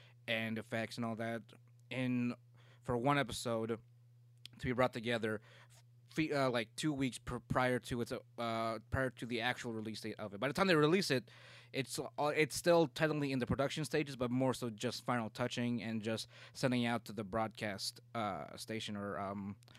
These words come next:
what is it, like, the main, uh, distributor for it, you know, broadcasting wise, you know.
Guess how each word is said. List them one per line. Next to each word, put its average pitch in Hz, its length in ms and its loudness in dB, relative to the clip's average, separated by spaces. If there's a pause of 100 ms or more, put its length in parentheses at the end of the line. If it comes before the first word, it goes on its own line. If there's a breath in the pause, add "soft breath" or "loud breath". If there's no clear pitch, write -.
(400 loud breath)
what 117 100 -2
is 107 100 -2
it, 107 80 -2
like, 107 120 -4
the 113 80 -2
main, 113 680 0
uh, 107 240 -4
distributor 117 420 -4
for 113 380 2
it, 117 100 -2 (300)
you 120 100 -4
know, 104 100 -4
broadcasting 110 520 -4
wise, 120 440 -2
you 117 120 -8
know. 117 180 -2